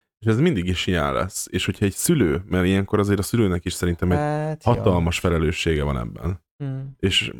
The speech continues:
Speaker 1: sokkal nagyobb, mint a gyerekében. Hogyha egy szülő elviszi élsportolónak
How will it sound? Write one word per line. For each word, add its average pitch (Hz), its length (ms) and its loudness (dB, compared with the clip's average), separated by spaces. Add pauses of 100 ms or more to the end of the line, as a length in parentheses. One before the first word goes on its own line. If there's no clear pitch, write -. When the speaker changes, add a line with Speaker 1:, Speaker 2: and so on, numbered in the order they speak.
(100)
Speaker 1:
sokkal - 340 0
nagyobb, 76 220 0
mint 71 180 -4
a - 40 -2
gyerekében. 76 720 -2
Hogyha 98 240 0
egy 101 100 4
szülő 92 580 0 (300)
elviszi 98 500 0
élsportolónak 76 1120 -2